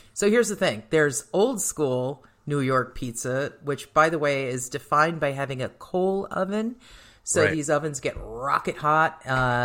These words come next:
Speaker 2: Right.
Speaker 1: and those are the original, uh, New York coal oven pizzas. Uh, that is never gonna be overrated to me. However,
Speaker 2: Right.
Speaker 1: the New York slice, the Sal's on every corner, is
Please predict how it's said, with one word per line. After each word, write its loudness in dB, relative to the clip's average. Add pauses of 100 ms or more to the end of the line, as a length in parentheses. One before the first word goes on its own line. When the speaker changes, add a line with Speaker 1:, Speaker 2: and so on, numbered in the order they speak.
(140)
Speaker 2:
Right. -4
Speaker 1:
and -4
those -4
are -2
the -4
original, -6 (480)
uh, 0
New -4
York 0
coal 2
oven -4
pizzas. -10 (540)
Uh, 0 (140)
that 4
is -4
never 2
gonna -2
be -4
overrated -4
to -10
me. -6 (400)
However, 6
Speaker 2:
Right. -14
Speaker 1:
the 0
New 0
York 2
slice, 0
the -4
Sal's 2
on 0
every -4
corner, -2
is -6